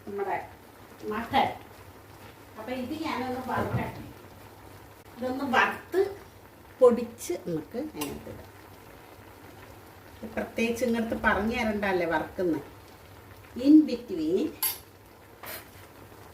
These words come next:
രണ്ട് തക്കാളി, ഇതാ ഇടത്തരം മൂന്ന് നമ്മുടെ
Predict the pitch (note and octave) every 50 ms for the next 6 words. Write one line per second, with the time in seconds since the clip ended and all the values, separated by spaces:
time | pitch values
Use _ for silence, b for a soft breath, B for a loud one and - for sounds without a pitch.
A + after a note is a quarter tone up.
0 | - - - - - - - - G#3 F#3 F#3 F#3+ F#3+ F#3 G3+ A3 - F#3 - -
1 | - - E3 D3+ D3+ D#3+ E3 F3+ A3 A3+ - - - - - - - - - -
2 | - - - - - - - - - - - - - - - - - - - -
3 | - - - - - - - - - - - - - - - - - - - -
4 | - - - F3 D#3+ C#3+ - - - - - - - - - - - - - -
5 | - - - - E3 D#3 D#3+ - - F#3 F#3 A3 C4+ D#4+ - - - - - -
6 | - - G3 G3 F#3 F#3+ G#3 G#3+ C4 F4+ G#4+ - - - - - - - - -
7 | - - - - - F3+ F3 F3 F3+ F#3